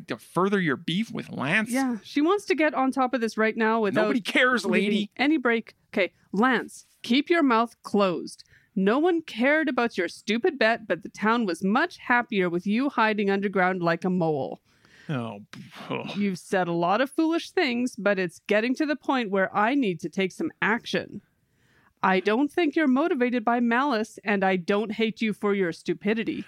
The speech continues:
Speaker 2: but
Speaker 1: C-, bro-
Speaker 2: you're coming off really dumb here, and I'm telling you now to stop.
Speaker 1: I'm telling her to stop. That's enough of, enough of this
Speaker 2: You know what?
Speaker 1: chit-chat.
Speaker 2: I sort of glanced ahead, and you're gonna wanna hear the end of this.
Speaker 1: Oh, really?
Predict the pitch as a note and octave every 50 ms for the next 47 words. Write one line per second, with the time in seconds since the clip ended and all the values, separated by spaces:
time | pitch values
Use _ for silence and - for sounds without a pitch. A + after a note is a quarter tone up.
0 | - - - - A#3+ A3+ G3+ D3+ - _ - - - - - - - - - -
1 | - - A3+ - - - - - - - - _ _ _ _ - G3+ G#3 A#3+ C#4
2 | C4 - C#4 D#4 D4 D#4 D#4 C#4+ C#4 C#4 C#4+ C#4 - - F#3 F#3+ F#3 F#3+ G3+ G#3+
3 | A3+ A#3+ B3+ G#3+ G#3 A3+ G#3+ G#3+ G#3 G3 F3 F3 E3 D#3+ D#3 D#3 - - G3+ G3+
4 | G3+ D3 F#3+ A3+ C4 F#4 A#4 - - C#4+ C4+ C4+ C4+ B3 A3+ A3+ B3 B3 B3+ A#3+
5 | A3 G3 F#3+ F#3+ G3 G3+ A3 C4 C#4 - - - D4+ - - - - - G3+ F3+
6 | D#3 G2+ - - - - _ _ _ _ _ _ _ _ _ _ _ - - -
7 | D#3+ D#3 - F3 E3+ F3 D#3 C#3 D#3+ F#3+ G#3 F3+ - - - D3+ A#2+ A#2 - -
8 | C#3+ C#3 - F3 D#3 E3 F#3 F3 F#3+ D#3+ D3+ D3+ F3 D#3+ D3+ C3+ C3 E3+ G3+ -
9 | - A#3 A#3 A#3 A3+ G#3+ G#3 A3 A#3+ A#3 A#3+ - - F3 A3+ A3 - - C4 B3+
10 | C4 G#3 - G#3+ G#3 G#3+ G#3+ - - A3 G#3+ G3+ G3 G#3+ G#3+ G#3+ G#3 G3 F#3 G3
11 | F#3+ F#3+ F3+ F3+ F3 F3+ F3 F#3+ F3 E3+ D#3+ D#3+ D#3+ D#3+ D3+ D#3 D3+ - F3+ D#3+
12 | D#3+ D#3 C#3+ C#3+ D3 D3 C#3 B2+ A2